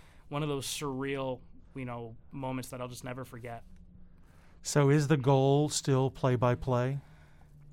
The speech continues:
Speaker 1: Yeah, that's a great question. I'm not closing my doors to any opportunities, because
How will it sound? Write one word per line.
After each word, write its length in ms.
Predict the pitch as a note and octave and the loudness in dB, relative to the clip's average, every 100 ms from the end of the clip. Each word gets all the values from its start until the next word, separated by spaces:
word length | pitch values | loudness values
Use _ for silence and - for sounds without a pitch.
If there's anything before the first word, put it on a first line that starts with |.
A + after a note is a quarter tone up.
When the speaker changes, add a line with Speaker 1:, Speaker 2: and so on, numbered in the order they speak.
| - | -6
Speaker 1:
Yeah, 120 | F3 | -2
that's 180 | F#3 G3 | 0 0
a 60 | |
great 220 | F3 F#3+ E3+ | 0 0 2
question. 420 | E3+ - E3 C3+ | 0 2 0 2
I'm 180 | C#3 E3 | 2 6
not 220 | F#3+ A#3+ | 6 4
closing 380 | G3 G#3 G3 F#3 | 4 4 4 2
my 120 | E3 | 0
doors 540 | C#3+ E3 D#3+ C#3+ A#2+ | 0 -2 -2 -2 -6
to 180 | - C#3+ | -8 -4
any 200 | D3 D3+ | -2 0
opportunities, 720 | C#3 C3 B2+ C#3+ C#3+ B2 A#2 A2+ | -2 -4 -6 -4 -4 -6 -10 -10
because 760 | B2+ B2+ C#3 A#2+ A2+ - - | -10 -6 -4 -4 -4 -6 -6